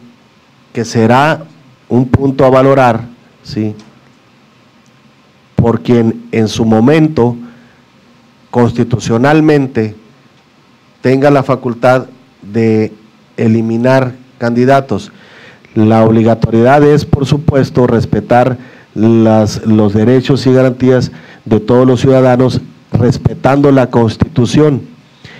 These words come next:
en los puntos que limita o que faculta la misma a cada ciudadano para su inclusión, para su participación en el caso que nos,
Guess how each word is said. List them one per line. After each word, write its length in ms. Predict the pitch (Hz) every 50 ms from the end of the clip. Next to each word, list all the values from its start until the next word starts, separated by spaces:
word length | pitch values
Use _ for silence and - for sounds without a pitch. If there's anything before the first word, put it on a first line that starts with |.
| - - _ -
en 180 | 127 123 120
los 160 | 113 110 - -
puntos 440 | - 127 127 131 131 - 151 143
que 160 | - - 127 123
limita 720 | 120 120 117 113 117 143 170 160 - - 120 117 113 - - - - - _
o 180 | - 120 113 -
que 140 | - 120 113
faculta 580 | - 117 107 101 - 131 143 143 135 139 143
la 140 | 139 139 135
misma 480 | 139 135 127 120 117 117 123 117 113 117 - - - -
a 160 | 220 214 208
cada 280 | - 120 113 120 123 -
ciudadano 640 | 135 - 123 117 117 113 113 110 113 113 117 110 110 - - - - - - _ _
para 260 | - 113 113 110 107
su 340 | 98 - 113 113 113 113 - - - - -
inclusión, 680 | - 113 110 104 - 110 107 101 - - 110 104 95 87 - - - -
para 220 | - 110 107 107 104
su 120 | - -
participación 800 | - - - - - 101 - 104 - - - - 120 120 123 120
en 100 | 113 107
el 140 | 98 95 101
caso 300 | 113 107 104 - 107 -
que 100 | - 104
nos, 240 | 101 98 92 -